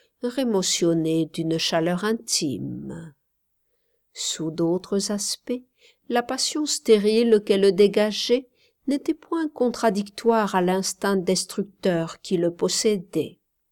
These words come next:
Il avait eu pour elle des caresses lentes, en pensant à la fragilité de son incarnat, aux cernures de ses yeux, et que bientôt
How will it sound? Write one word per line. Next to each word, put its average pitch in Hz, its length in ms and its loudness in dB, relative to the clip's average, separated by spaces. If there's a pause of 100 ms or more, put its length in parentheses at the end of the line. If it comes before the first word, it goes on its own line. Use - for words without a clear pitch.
(1000)
Il 147 180 -10
avait 156 280 -6 (100)
eu 160 80 -4
pour 165 300 -2
elle 165 400 0
des 170 120 0
caresses 175 600 -2
lentes, 196 640 -2 (360)
en 262 120 -6
pensant 311 580 -2
à 226 100 2
la 208 100 0
fragilité 202 880 2
de 202 120 4
son 202 320 2
incarnat, 208 720 0 (480)
aux 185 100 -2
cernures 202 840 2
de 240 120 2
ses 240 500 0
yeux, 233 240 -2 (500)
et 302 140 0
que 311 260 0
bientôt 233 680 2